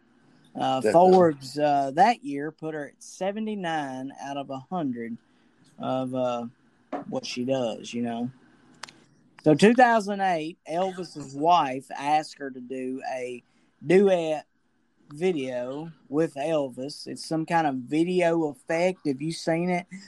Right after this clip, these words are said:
Speaker 1: Like where they take somebody who's died and put 'em right beside of you singing a song. I'm sure you've seen that effect, right?
Speaker 2: Uh, yes, yes, I
Speaker 1: It's
Speaker 2: have.
Speaker 1: got a name, and it starts with H. It's like a, uh,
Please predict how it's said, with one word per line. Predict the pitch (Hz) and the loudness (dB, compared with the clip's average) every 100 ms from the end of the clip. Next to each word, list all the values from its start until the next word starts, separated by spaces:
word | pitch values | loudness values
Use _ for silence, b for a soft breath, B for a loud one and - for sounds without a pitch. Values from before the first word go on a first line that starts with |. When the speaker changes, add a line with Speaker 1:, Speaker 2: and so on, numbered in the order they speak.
| B | B
Speaker 1:
Like | 160 151 147 | 4 4 2
where | 156 | -2
they | 147 156 | 0 -2
take | - 165 156 - | -2 -2 -2 -6
somebody | 165 156 160 156 147 | -10 -2 -2 -2 -4
who's | 139 120 | -8 -10
died | - 135 151 151 151 151 _ _ _ | -2 2 2 2 0 -2 _ _ _
and | - 120 | -16 -14
put | - 165 | -6 -4
'em | 143 143 | -4 -4
right | 147 147 | -6 -8
beside | 131 - 139 143 | -14 -6 -4 -2
of | 147 147 | -4 -6
you | 139 | -10
singing | 127 147 143 135 | -10 -6 -6 -4
a | 131 | -6
song. | 151 147 156 151 151 _ _ _ _ _ _ _ _ - _ _ _ | -2 -2 -2 -8 -12 _ _ _ _ _ _ _ _ -20 _ _ _
I'm | 202 | -2
sure | 214 202 | 0 0
you've | 170 139 | 0 -4
seen | - 143 131 | -4 -2 0
that | 131 123 | -2 -4
effect, | 117 131 127 127 - | -4 -2 -2 -6 2
right? | 156 165 160 - _ _ | 6 6 4 -2 _ _
Speaker 2:
Uh, | 123 170 180 185 180 175 165 160 _ | 6 8 8 6 4 2 -2 -4 _
yes, | 131 143 120 107 131 | 2 6 6 2 -4
yes, | 120 - | -4 2
I | |
Speaker 1:
It's | 214 214 | 2 4
Speaker 2:
have. | |
Speaker 1:
got | 277 330 294 | 4 4 2
a | |
name, | 175 156 170 233 165 123 120 | -2 -2 -2 -2 -4 -6 -8
and | 127 | -10
it | 135 | -14
starts | - 175 180 139 | -2 0 0 -4
with | 123 | -8
H. | 131 139 123 101 - | -2 -2 -4 -12 -14
It's | 135 131 | -14 0
like | 160 151 151 | 0 0 -4
a, | 131 127 | -8 -8
uh, | 120 110 | -10 -12